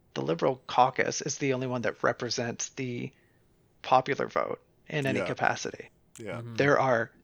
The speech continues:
Speaker 1: thirty percent of Canadians voting liberal. Where, you know, you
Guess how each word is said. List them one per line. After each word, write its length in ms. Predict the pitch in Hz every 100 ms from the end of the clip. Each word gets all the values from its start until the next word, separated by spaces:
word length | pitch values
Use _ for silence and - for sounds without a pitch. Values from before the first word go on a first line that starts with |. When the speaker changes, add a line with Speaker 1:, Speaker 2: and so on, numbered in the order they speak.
| _ -
Speaker 1:
thirty 220 | 123 131
percent 360 | 127 123 131
of 80 | 104
Canadians 540 | - 123 123 - - -
voting 280 | 117 117 -
liberal. 360 | 65 - - - _ _ _ _ _ _ _ _ 175 160
Where, 480 | 170 147 127 - -
you 180 | - 165
know, 140 | 131
you 180 | 131 139